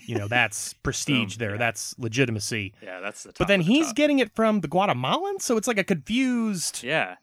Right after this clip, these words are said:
Speaker 1: It's like, why should I care about Max? It's, it's hard.
Speaker 2: <laughs>
Speaker 1: It's like I'm getting mixed signals here.
Speaker 2: So here's another one, the British s-, crystal skull.
Speaker 1: <sighs> I bet it had a monocle.
Speaker 2: Yep, I'm sure.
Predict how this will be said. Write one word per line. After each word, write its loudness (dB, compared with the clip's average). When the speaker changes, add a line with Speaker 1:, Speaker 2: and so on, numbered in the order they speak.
Speaker 1:
It's -10
like, -6
why -2
should -4
I -2
care -4
about -4
Max? -4
It's, 2
it's 0
hard. 2
Speaker 2:
<laughs> -20
Speaker 1:
It's -10
like -2
I'm 0
getting 0
mixed -2
signals -2
here. -8
Speaker 2:
So 2
here's 0
another 0
one, -6
the 0
British 0
s-, -6
crystal -8
skull. -6
Speaker 1:
<sighs> -10
I -4
bet -2
it -2
had 0
a -4
monocle. -4
Speaker 2:
Yep, 0
I'm -12
sure. -2